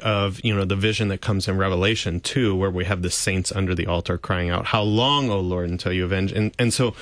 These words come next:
we certainly see the, the saints there gathered in Revelation, the angel and so forth, you know, talking to God and praying these things that the church has always prayed,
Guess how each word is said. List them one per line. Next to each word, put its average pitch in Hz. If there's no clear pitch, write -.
we 123
certainly 156
see 127
the, 104
the 101
saints 113
there 101
gathered 98
in 95
Revelation, 87
the 87
angel 95
and 92
so 92
forth, 92
you 110
know, 101
talking 143
to 131
God 92
and 101
praying 127
these 104
things 95
that 90
the 123
church -
has 107
always 117
prayed, -